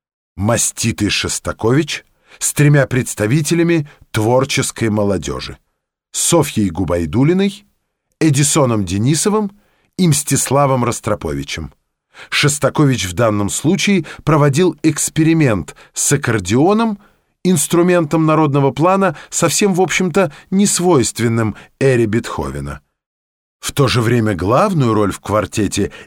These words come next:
играла старинная арпенджионе, своего рода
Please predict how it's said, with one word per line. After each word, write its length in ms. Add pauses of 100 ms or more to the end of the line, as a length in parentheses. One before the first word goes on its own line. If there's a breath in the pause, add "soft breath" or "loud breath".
играла 460
старинная 840 (200 loud breath)
арпенджионе, 1300 (180 soft breath)
своего 340
рода 360